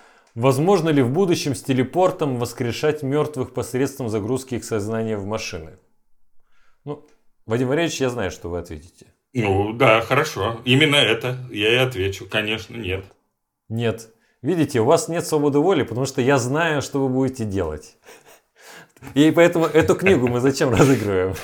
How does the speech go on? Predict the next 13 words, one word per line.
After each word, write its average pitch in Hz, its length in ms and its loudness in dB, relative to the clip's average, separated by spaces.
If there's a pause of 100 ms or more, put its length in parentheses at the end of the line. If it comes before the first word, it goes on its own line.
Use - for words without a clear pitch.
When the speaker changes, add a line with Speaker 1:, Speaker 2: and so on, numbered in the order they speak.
(840)
Speaker 1:
Видимо, 170 300 6
чтобы 160 240 4
узнать, 160 340 4
что - 100 -6
Speaker 2:
Зато 135 240 6
у - 40 8
меня 180 100 10
Speaker 1:
предсказание 175 400 4
не 156 120 2
исключает 147 520 0
свободу 92 400 -4
воли. 80 260 -2 (680)
Так, 120 280 2